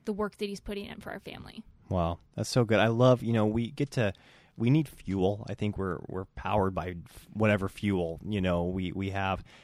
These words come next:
Speaker 2: And I'd rather have positive, positivity be my fuel and encouragement
Speaker 1: Mm-hmm.
Speaker 2: be my fuel versus negativity and nagging, you know,
Speaker 1: Mm-hmm.
Speaker 2: and, and discontentment be the fuel that does it, because I'll take the trash out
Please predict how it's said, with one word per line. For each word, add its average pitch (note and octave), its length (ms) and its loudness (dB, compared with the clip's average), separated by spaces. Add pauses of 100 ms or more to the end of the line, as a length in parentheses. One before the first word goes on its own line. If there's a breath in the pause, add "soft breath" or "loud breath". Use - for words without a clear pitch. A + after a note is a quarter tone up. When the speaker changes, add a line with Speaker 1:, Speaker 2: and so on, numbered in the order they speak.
(120)
Speaker 2:
And A2+ 160 0
I'd G#2+ 100 0
rather A#2+ 260 4
have G#2 180 0
positive, F#2+ 580 0
positivity F#2+ 500 -4
be F#2+ 120 0
my G2+ 100 0
fuel G2+ 400 0 (300 soft breath)
and F#2 60 -4
encouragement F2+ 420 0
Speaker 1:
Mm-hmm. G2 80 -4
Speaker 2:
be G#2 40 0
my G2+ 60 0
fuel G2+ 380 0
versus F#2+ 500 -2
negativity F#2+ 880 -2
and F2 340 -6
nagging, F#2+ 560 -2 (340 soft breath)
you G2 200 -2
know, F#2+ 160 0
Speaker 1:
Mm-hmm. F2 80 -2
Speaker 2:
and, F#2 200 -6
and G2 140 -2
discontentment G2 760 -4 (440 soft breath)
be G2+ 220 2
the - 120 -4
fuel A2 300 0
that G2+ 100 -4
does A2 220 0
it, A2+ 40 -2
because A#2+ 260 0 (140)
I'll F#3 120 -2
take F#3+ 240 0
the E3 80 -14
trash C3 400 -2
out D#2+ 260 -6